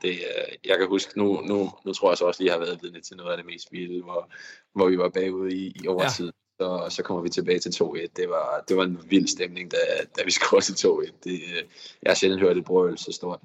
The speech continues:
Speaker 1: Så,
Speaker 2: Ja, den,
Speaker 1: ja.
Speaker 2: den sad jeg faktisk også og så. Det var rimelig vildt.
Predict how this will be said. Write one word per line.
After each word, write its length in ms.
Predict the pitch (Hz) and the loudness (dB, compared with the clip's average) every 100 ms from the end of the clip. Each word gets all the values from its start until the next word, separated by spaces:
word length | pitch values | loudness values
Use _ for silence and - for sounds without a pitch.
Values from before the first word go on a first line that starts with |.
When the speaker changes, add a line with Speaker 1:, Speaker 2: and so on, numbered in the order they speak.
| - - | -16 -16
Speaker 1:
Så, 360 | 90 87 82 82 _ _ | -14 -14 -16 -20 _ _
Speaker 2:
Ja, 140 | 131 139 | -4 0
den, 240 | - 151 | 2 4
Speaker 1:
ja. 60 | 160 | 2
Speaker 2:
den 100 | 156 | 2
sad 160 | 175 | 4
jeg 100 | 160 | 2
faktisk 260 | 160 151 147 | 2 0 2
også 200 | 156 151 | 0 0
og 40 | |
så. 200 | 147 147 | 0 0
Det 100 | 151 | 0
var 120 | 151 143 | 0 0
rimelig 320 | 165 165 139 | 0 2 0
vildt. 420 | 147 - - | -2 -6 -12